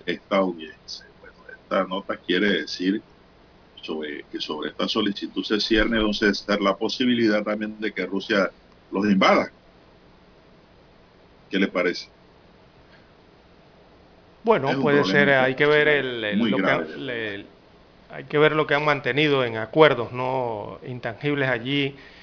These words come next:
Speaker 2: eh, Rusia con estos países, que es la neutralidad que han mantenido tanto Suecia como Finlandia, y que sirve de barrera o límite hacia otras naciones que, eh, sí están inscritas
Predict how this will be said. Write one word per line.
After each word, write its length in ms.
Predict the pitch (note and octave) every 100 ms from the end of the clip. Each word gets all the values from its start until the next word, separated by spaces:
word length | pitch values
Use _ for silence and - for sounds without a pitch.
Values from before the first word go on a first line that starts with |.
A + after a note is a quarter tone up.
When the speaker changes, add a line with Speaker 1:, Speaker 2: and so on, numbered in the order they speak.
| - - - - -
Speaker 2:
eh, 320 | - C3 C3 C3+
Rusia 640 | C3+ E3 - D3+ C#3+ C3+
con 220 | D3 C3
estos 260 | C#3 C3+ C#3
países, 760 | - C3 D#3+ D#3+ A#2+ G#2+ - -
que 120 | A#2
es 60 | A2+
la 200 | C#3 B2+
neutralidad 960 | A#2+ A2+ D#3+ B2+ A#2+ A#2 B2 D3+ D3+
que 160 | - -
han 120 | B2
mantenido 520 | C3 B2+ A#2 B2+ C3
tanto 280 | B2+ A#2+ A#2+
Suecia 540 | A2 - C3 - C3 A#2+
como 260 | C3 C3
Finlandia, 880 | B2 B2+ B2+ D#3 E3 B2+ G#2+ G2 - - - - -
y 140 | -
que 120 | A2
sirve 380 | - B2+ B2 C#3
de 80 | C3
barrera 480 | A#2 A2 C#3 C3 A#2
o 40 |
límite 680 | A2+ C3 C3 C3 B2+ B2 - -
hacia 640 | C3+ B2+ - C#3+ C3+ C3+ - - - - - - -
otras 320 | D3+ D3+ C3+
naciones 800 | C3 - D3 C#3 C3+ C#3 - -
que, 460 | - C3 C#3 D3+ A#2
eh, 520 | - B2 A#2 A#2 A2+ A2+
sí 200 | - E3
están 300 | C3+ C#3+ C3+
inscritas 640 | B2+ - C#3+ C#3+ C3+ -